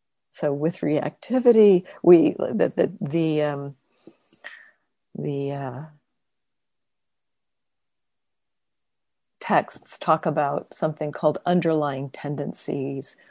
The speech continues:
We could call that habitual patterns, um, the conditioned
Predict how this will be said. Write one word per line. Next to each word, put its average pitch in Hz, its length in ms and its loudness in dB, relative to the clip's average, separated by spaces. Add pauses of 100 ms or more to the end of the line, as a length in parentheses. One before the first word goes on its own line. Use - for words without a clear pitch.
We 175 80 0
could - 180 -6
call 147 240 -2
that 147 220 -2
habitual 151 640 -2
patterns, 180 880 2 (720)
um, 139 560 -6 (460)
the 151 360 -10 (440)
conditioned 160 600 0